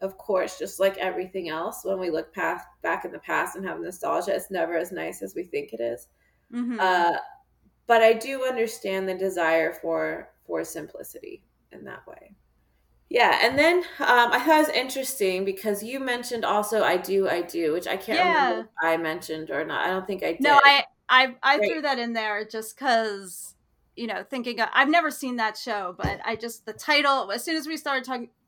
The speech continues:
Speaker 2: uh, you know, thinking about marriage and musicals, that title popped into my head, and I was like, "I feel like we have to talk about I Do, I Do,"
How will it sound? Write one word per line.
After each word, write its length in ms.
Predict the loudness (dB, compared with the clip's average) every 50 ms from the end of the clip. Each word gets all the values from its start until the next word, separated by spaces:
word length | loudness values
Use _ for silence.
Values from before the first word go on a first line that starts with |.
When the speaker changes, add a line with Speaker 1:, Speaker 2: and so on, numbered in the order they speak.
| -6 -2
Speaker 2:
uh, 120 | -2 0
you 160 | 0 -2 -4
know, 160 | -6 -6 -8 -10 _
thinking 200 | -12 -10 -8 -6
about 280 | -2 -2 -2 -2 -2 0
marriage 400 | 0 0 0 0 -2 -4 -4 -6
and 100 | -8 -6
musicals, 460 | -8 -8 -8 -8 -10 -10 -10 -8 -4
that 220 | -2 -2 -2 -4 -6
title 340 | -6 -6 -4 -2 -4 -4 -4
popped 300 | -4 -4 -6 -6 -6 -10
into 180 | -14 -14 -12 -10
my 120 | -8 -6
head, 160 | -4 -4 -4
and 100 | -4 -4
I 60 | -8
was 100 | -8 -8
like, 140 | -8 -6 -6
"I 80 | -6 -6
feel 220 | -6 -6 -4 -2
like 320 | 0 0 0 -2 -4 -10 _ _ _ _ _ _ _ _ _ _ _ _ _ _
we 100 | -6 0
have 240 | 6 6 6 6 4
to 100 | -4 -8
talk 280 | 0 2 2 2 0
about 320 | -2 0 2 2 2 2 2
I 220 | 0 -2 -2 -2 -6
Do, 200 | -8 -6 -6 -4
I 140 | -4 -6 -6
Do," 560 | -8 -6 -6 -6 -4 -4 -6 -6 -8 -8 -10